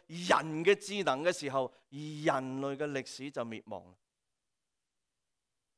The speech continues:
一千年前、二千年前，從來冇人諗過可以發展一啲嘅機器，可以自己思考㗎。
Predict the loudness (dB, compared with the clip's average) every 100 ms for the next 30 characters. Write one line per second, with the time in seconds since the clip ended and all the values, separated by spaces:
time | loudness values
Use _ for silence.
0 | _ _ 4 4 4 4 6 4 4 0
1 | -4 -4 -4 -4 -2 -2 -2 -2 0 -2
2 | -4 -4 -4 -6 _ _ 4 6 8 8
3 | 10 10 10 10 6 4 6 8 8 4
4 | 0 4 8 8 4 -2 0 0 -2 -2
5 | -2 0 4 4 6 6 4 -4 -14 _
6 | 4 8 8 4 -2 0 2 2 2 4
7 | 6 8 8 8 6